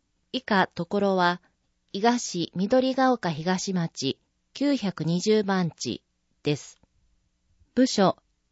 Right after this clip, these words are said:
電話番号、ファックス番号、主な業務内容の順にお読みします。消防本部、消防総務課、二四九一零零、二四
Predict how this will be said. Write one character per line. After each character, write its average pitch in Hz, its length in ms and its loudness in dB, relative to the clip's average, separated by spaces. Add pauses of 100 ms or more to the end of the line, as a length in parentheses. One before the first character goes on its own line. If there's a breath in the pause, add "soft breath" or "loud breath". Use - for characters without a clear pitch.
電 214 160 4
話 247 160 6
番 233 260 4
号、 151 300 4 (400)
フ - 140 -2
ァ - 20 4
ッ - 100 -6
ク 269 140 0
ス - 160 -2
番 240 280 4
号、 160 280 2 (500)
主 294 240 8
な 208 180 4
業 190 200 4
務 240 180 6
内 233 240 6
容 180 160 2
の 156 140 4
順 170 320 2
に 156 260 2 (160)
お 160 60 -4
読 160 120 4
み 160 120 4
し 156 160 0
ま 147 160 4
す。 - 200 -18 (1300)
消 277 300 6
防 269 260 8
本 247 300 6
部、 151 220 2 (800)
消 247 300 4
防 254 240 6
総 233 240 6
務 233 160 6
課、 190 340 0 (880)
二 269 300 10
四 220 260 6 (300)
九 262 280 4
一 220 280 2
零 175 240 4
零、 160 300 2 (1080)
二 254 320 8
四 233 260 4